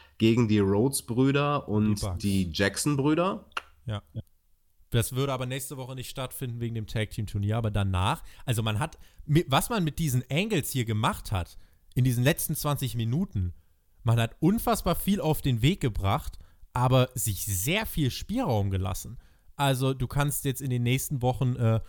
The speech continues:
Speaker 2: wirklich auch erstmal Jack Hager rausbringen, beziehungsweise Jack Swagger, wo ich auch erstmal festhalten muss,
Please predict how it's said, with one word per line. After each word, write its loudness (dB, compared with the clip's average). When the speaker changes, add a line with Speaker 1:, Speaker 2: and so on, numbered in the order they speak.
Speaker 2:
wirklich 0
auch -2
erstmal 0
Jack 0
Hager 2
rausbringen, 0
beziehungsweise -2
Jack 0
Swagger, 0
wo 4
ich -2
auch 2
erstmal 2
festhalten 0
muss, 2